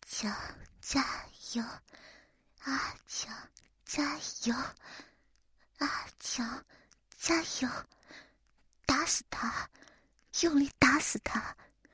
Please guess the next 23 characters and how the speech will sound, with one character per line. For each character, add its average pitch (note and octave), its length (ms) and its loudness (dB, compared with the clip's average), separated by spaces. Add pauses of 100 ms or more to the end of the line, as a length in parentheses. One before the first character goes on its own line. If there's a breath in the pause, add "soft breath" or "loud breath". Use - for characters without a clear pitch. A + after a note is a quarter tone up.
(760 soft breath)
打 - 200 -4
死 - 180 -2
他 C4 160 2
这 - 180 -2
个 - 120 -4
臭 D4+ 300 4
傻 - 340 2
逼！ G#3+ 120 0 (1000 soft breath)
活 - 380 -4
该 D4+ 220 4
他 B3+ 160 4
被 A#3+ 200 4
你 G#3 160 -2
欺 - 300 0
负！ - 200 -6 (1040 soft breath)
谁 - 360 0
让 C4 160 0
他 B3 140 6
惹 A3+ 220 4
你 A3 120 -2
不 - 140 -2
开 A#3 220 -2
心？ - 340 -2